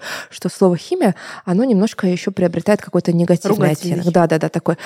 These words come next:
Speaker 1: То есть вот помимо всего прочего, ну, химия — это наука, понятно, есть ещё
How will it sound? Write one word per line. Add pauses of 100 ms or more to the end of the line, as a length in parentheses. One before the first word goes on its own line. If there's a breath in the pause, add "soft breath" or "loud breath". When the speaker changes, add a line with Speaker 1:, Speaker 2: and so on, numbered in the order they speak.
(160 loud breath)
Speaker 1:
То
есть
вот
помимо
всего
прочего, (360 loud breath)
ну,
химия —
это
наука,
понятно,
есть
ещё